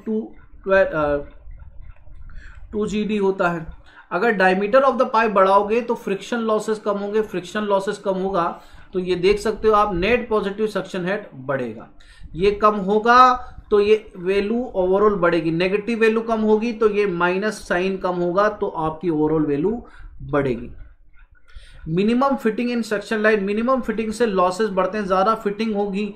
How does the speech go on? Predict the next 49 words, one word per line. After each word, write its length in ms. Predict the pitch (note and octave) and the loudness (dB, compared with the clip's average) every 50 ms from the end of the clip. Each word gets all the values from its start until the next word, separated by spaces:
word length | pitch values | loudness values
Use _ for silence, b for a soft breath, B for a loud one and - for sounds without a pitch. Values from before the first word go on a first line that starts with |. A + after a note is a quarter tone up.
| B B B B B - | B B B B B -6
ज़्यादा 340 | D3+ F3 E3+ F#3 F#3 G3 G3 | 0 2 4 4 6 6 4
वॉल्व 360 | F#3 E3 E3+ F3+ G3+ G#3+ G#3+ | 4 4 4 6 6 6 6
होंगे 300 | F#3+ G3+ G3+ G3+ G3+ G3+ | 2 0 -2 0 0 0
तो 180 | G3+ G3+ F#3+ F3+ | 0 0 -2 -4
उससे 220 | E3 - - G#3 F#3 | -4 -2 -2 -2 -2
losses 380 | D#3+ D3+ D3 D3+ - G3 G3 F#3 | 0 0 -2 -2 -2 -2 -4 -2
बढ़ेंगे, 360 | E3 F3 F3 F#3 F#3+ G3+ G3+ | 0 0 0 0 0 -2 -4
there 180 | E3+ E3+ E3 E3 | -2 -2 -2 -2
is 160 | E3+ E3 F3+ | -2 -2 0
one 200 | F3 E3+ D#3+ D3 | 0 0 0 0
minor 320 | D3 D3 G#3 F3 E3+ F#3+ F#3 | 0 0 0 0 0 2 2
losses, 420 | F3+ F3+ F3 F3+ G3+ G3 F#3+ - - b b b b b b b b - | 2 2 2 0 -2 -4 -6 -8 -12 b b b b b b b b 0
तो 100 | - A3 | 2 2
उनको 460 | A3 G#3+ A3 G#3 G#3+ G#3+ G#3+ A3+ A3 | 2 2 2 0 -2 0 2 2 2
भी 120 | A3 A3+ G#3+ | 4 4 4
आप 200 | G#3 G#3 G3+ - | 4 4 2 0
कम 160 | G3 G3 F#3+ | -2 -2 -2
कर 140 | F#3+ F#3+ F3+ | -2 -4 -4
सकते 320 | - - F#3 F3+ - - F3 | -4 -6 -8 -8 -6 -6 -4
हो। 140 | E3+ E3+ E3 D#3+ - - - - - - - _ - - - - _ _ _ b b b b b b b b b - - C#3+ C#3+ | -4 -4 -6 -10 -14 -20 -20 -20 -20 -20 -20 _ -20 -20 -20 -20 _ _ _ b b b b b b b b b -20 -16 -8 -6
Reduce 340 | F#3+ G3+ F#3+ B3 C4+ C#4 B3 | -4 -2 0 0 0 4 6
the 140 | C4+ C4+ B3+ B3+ | 6 6 6 4
flow 240 | - A3 A3 A3+ A#3+ | 0 2 4 6 6
rate 180 | A#3+ B3 A#3+ A#3+ | 6 6 6 4
of 160 | B3 A#3 G#3 | 0 0 0
discharge, 340 | A3 G#3+ - A#3 A3+ G#3+ F#3 G3 | -2 -2 0 -2 -2 -2 -2 -2
obvious 260 | F#3+ F3+ F#3+ A3 A3 | -2 0 2 2 0
सी 160 | - A#3+ A3+ | 0 -2 0
बात 220 | A3 G#3 G#3 G#3+ | 0 2 2 0
है 60 | A3 A3 | -2 -2
कि 80 | A#3 | -2
जो 100 | G#3+ A#3+ A3+ | -4 -4 -4
फ्रिक्शन 460 | - - G#3+ G#3+ - - - C4 B3 | -4 -6 -8 -8 -6 -4 -2 -2 0
लॉसेस 400 | A#3 A3 G3 G3 G3 - G#3 F3+ | 2 2 2 2 2 0 -4 -4
हैं 160 | F3+ F3+ F#3 | -4 -4 -4
वो 200 | G#3 G#3+ A3+ A3+ - F3+ | -2 -2 -4 -4 -2 -4
एफ़ 220 | F3+ F3+ - A#3 | -4 -2 -2 -2
एल 100 | A#3+ A#3 G#3+ - - | -2 -2 -4 -6 -8
क्यू 220 | B3+ B3+ C4 C4 - | -6 -4 -4 -4 -6
स्क्वायर 400 | - - - A3 G#3 G#3 G#3+ G#3 | -8 -6 -2 0 2 2 2 2
upon 440 | G3+ G#3 - G3+ G#3 G#3+ G3+ - | 0 -2 -4 -6 -4 -4 -6 -2
ट्वेल्व 260 | - F#3 F#3+ F#3+ F#3+ F3 | 4 6 6 6 6 2
डी 100 | E3+ E3+ | -2 -2
की 160 | E3+ F#3+ F#3 | -4 -6 -8
पावर 240 | F#3 F3 E3+ E3+ E3+ | -6 -4 -4 -4 -4
फ़ाइव 240 | - - C#3+ C3+ | -4 -4 -4 -4
भी 160 | B2 - B2+ B2 | -4 -6 -10 -10
होते 240 | A2+ G#2+ - - | -10 -12 -14 -18
हैं। 120 | - - | -20 -20